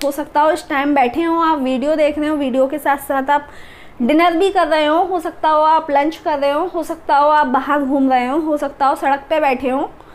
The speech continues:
बहुत सारे एक्शंस हैं जो आप कर रहे हो। आप अपने फ्रेंड को अपने बारे में बता सकते हैं, "I am" एक्शन में आईएनजी। <clears throat> आप बोल सकते हैं, "I am speaking English,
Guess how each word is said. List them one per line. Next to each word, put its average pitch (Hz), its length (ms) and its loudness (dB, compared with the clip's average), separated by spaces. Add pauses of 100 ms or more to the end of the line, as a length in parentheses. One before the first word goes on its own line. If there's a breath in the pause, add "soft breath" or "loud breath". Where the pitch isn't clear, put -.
(320 loud breath)
बहुत 302 200 4
सारे 403 220 2
एक्शंस 392 320 -2
हैं 415 80 -4
जो 415 80 2
आप 403 220 2
कर 302 140 0
रहे 269 160 0
हो। 254 60 -2
आप 285 280 0
अपने 370 220 -2
फ्रेंड 330 340 -2
को 359 80 -2
अपने 339 220 -2
बारे 320 160 0
में 330 100 0
बता 285 240 2
सकते - 340 -6
हैं, 320 160 -2 (500 loud breath)
"I 269 340 0
am" 349 300 -6
एक्शन 269 320 0
में 359 280 0
आईएनजी। 240 560 0 (800 loud breath)
<clears throat> 359 320 2 (540 loud breath)
आप 254 140 0
बोल 294 220 2
सकते 311 280 -4
हैं, 285 240 -4
"I 302 80 -2
am 320 100 -6
speaking 302 380 -8
English, 269 460 0